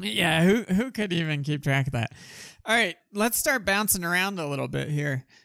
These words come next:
Uh, the annual feature, The Sexiest Man Alive, is billed as a benchmark of male attractiveness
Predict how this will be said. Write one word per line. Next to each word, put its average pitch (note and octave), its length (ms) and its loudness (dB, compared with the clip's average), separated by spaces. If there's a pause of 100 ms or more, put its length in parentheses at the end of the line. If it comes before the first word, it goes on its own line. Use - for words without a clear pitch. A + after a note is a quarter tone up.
(120)
Uh, E3 220 4
the E3+ 240 0
annual A#3 440 0
feature, F#3+ 600 2
The D#3+ 240 2
Sexiest G3 800 0
Man F3 220 0
Alive, D#3 400 0
is C3 140 -2
billed E3 240 2
as D#3+ 180 2
a C#3 120 4
benchmark E3+ 640 2
of C3+ 160 0
male D#3 340 2
attractiveness C3 1040 -2